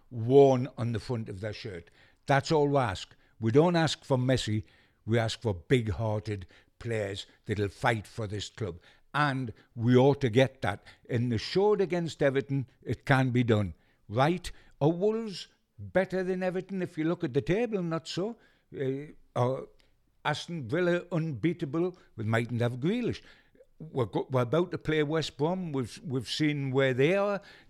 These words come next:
The opportunities are there.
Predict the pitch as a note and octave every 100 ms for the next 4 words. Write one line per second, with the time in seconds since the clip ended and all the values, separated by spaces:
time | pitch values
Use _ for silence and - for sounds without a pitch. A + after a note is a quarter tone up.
0 | - G#2+ F#3+ D#3+ B2+ _ _ E3+ F#3 E3+
1 | - - F3 E3+ D3 D#3 C3 - C3 B2
2 | D3 C#3 B2+